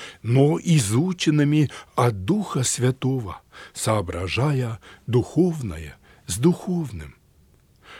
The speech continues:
Душевный человек не принимает того,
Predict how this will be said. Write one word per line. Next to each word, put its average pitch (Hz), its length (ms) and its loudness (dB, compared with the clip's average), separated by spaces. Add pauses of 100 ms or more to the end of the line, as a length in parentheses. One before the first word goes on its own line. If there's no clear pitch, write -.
(140)
Душевный 120 840 0
человек 120 760 -2 (380)
не 170 180 8
принимает 202 840 0
того, 123 500 -2